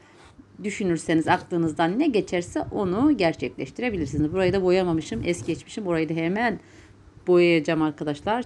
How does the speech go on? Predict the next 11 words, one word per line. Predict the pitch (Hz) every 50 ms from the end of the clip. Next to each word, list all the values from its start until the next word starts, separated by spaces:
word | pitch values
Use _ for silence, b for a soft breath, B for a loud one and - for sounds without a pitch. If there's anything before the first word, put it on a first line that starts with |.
| - -
Tüm | - 196 170
çevresi | 151 - 175 156 147 151 156 - 254 262 277 269 269 -
biter | 180 - - 175 175 185 185 170
bitmez. | 160 143 - - 123 - 165 - - - b b b b b b b b b b _ -
Evet, | 320 330 262 196 - - - - - -
şöyle. | - - - 294 294 254 190 190 226 320 381 - - - - - - - - _ _ _ _ _ _ _ _ _ _ _ B B B B B B B B B
Şimdi | B - - 359 294 247 240
yapraklarını | 262 247 226 220 - 240 214 208 - 196 185 180 175 175
yapalım. | 170 190 208 202 247 226 214 202 202 220 247 247 - - _ _ -
Böyle | - 240 196
yine | 202 254 311 302 277 294 302